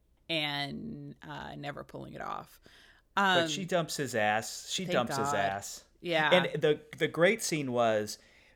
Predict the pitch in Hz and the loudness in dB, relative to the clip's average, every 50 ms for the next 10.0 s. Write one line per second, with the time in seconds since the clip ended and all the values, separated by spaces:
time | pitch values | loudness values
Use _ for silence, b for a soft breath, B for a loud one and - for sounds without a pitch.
0 | b _ - - - 160 143 135 - - 139 147 156 156 - - 175 175 170 160 | b _ -6 2 4 6 6 6 6 6 6 6 4 2 0 -2 0 0 0 0
1 | 147 135 127 127 123 120 123 127 131 131 147 139 135 - - _ 127 131 123 120 | -2 -4 -2 2 4 4 6 6 4 2 0 -4 -6 -14 -6 _ -2 0 0 -2
2 | 117 - - - 123 123 127 127 120 113 - 113 113 113 110 113 113 113 113 113 | -4 -2 2 4 6 6 4 2 2 2 4 4 4 4 2 -2 -2 -2 -2 -2
3 | 117 120 110 110 104 101 95 92 90 90 90 92 _ _ - 123 120 - 123 117 | -4 -4 -4 -4 -4 -4 -4 -4 -6 -8 -10 -12 _ _ -12 -12 -10 -4 -2 -2
4 | 107 107 104 107 107 104 - - - 117 110 107 104 101 101 101 95 - _ - | 0 0 0 -2 -4 -6 -12 0 2 2 4 4 2 0 -2 -4 -8 -12 _ -14
5 | - 110 139 143 139 135 135 131 131 127 127 b b b b b b - 123 123 | -4 0 2 4 4 4 4 2 0 -4 -10 b b b b b b -18 -8 2
6 | 139 151 147 147 143 143 135 135 127 117 123 113 113 110 - - - - _ _ | 4 6 6 6 4 0 -2 -4 -4 0 2 4 4 4 2 -2 -10 -20 _ _
7 | _ _ _ - _ _ _ _ _ _ _ _ _ _ - - _ - 131 120 | _ _ _ -20 _ _ _ _ _ _ _ _ _ _ -20 -20 _ -20 -18 -16
8 | - - 175 175 - - 190 180 175 170 156 156 127 - - - - 160 156 151 | -10 -8 -8 -8 -6 -2 0 0 0 2 2 2 0 0 -2 -2 2 4 6 6
9 | 147 135 - 123 131 120 113 107 135 135 127 123 120 117 110 110 107 - - | 4 4 0 -4 -4 -4 -4 -4 -4 -2 -2 0 -2 -2 -2 -4 -6 -10 -12